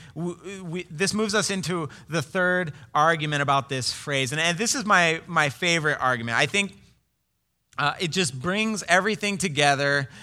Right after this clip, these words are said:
And, and, um, and so the reason that we know to understand the phrase firstborn of all creation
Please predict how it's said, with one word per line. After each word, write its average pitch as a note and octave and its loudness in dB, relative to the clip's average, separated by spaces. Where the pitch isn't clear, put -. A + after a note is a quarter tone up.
And, D3+ 4
and, D3+ 2
um, C3 2
and D#3+ -2
so F#3 0
the D#3 0
reason B3+ -4
that G#3+ 0
we F3+ -4
know F#3+ 0
to F#3 -4
understand D#3 -2
the C3+ -4
phrase C3 -4
firstborn D#3+ -6
of C3+ -6
all B2+ 0
creation A#2+ -8